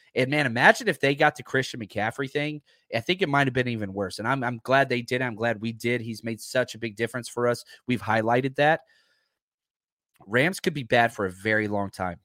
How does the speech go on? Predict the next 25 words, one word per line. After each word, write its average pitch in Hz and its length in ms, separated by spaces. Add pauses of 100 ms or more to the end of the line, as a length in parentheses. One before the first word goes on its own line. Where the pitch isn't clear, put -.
(200)
because 113 260
what 147 140
are 165 40
they 160 100
gonna 156 180
build, 120 380
rebuild 143 420
with? - 240 (540)
I 165 140
would 226 160
not 180 180
be 170 120
shocked 160 420
if 101 120
Matt 143 280
Stafford 139 600 (360)
is 110 180
done, 123 520 (120)
never 151 300
plays 104 280
again. 90 380 (240)
I 139 140
wouldn't 202 240
be 170 120
shocked 151 460